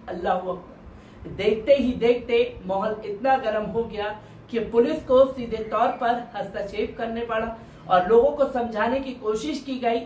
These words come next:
पर लोग नहीं समझे, जिसके चलते आज भी चावड़ी बाजार की हालत नाजुक स्थिति में जरूर है, पर पुलिस ने सारे मामले को संभालते हुए शांति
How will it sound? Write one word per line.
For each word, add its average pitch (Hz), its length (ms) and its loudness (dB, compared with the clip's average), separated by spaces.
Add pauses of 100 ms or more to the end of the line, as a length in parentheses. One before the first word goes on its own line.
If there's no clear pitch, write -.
(300)
पर 185 180 -2
लोग - 720 -2
नहीं 196 420 0
समझे, 240 440 0
जिसके 220 460 -6
चलते 247 600 0
आज 214 260 2
भी 214 240 -10 (420)
चावड़ी 220 400 4
बाजार 190 640 2
की 208 120 -8
हालत 202 460 -2 (280)
नाजुक 202 540 -2 (140)
स्थिति 240 440 -8
में 247 260 0
जरूर 214 400 2
है, 226 200 0 (1040)
पर 202 140 2 (100)
पुलिस 254 340 2
ने 254 120 0 (220)
सारे 202 340 0
मामले 208 320 -2
को 247 140 -6
संभालते 180 640 -2
हुए 208 200 -2 (280)
शांति 220 480 -4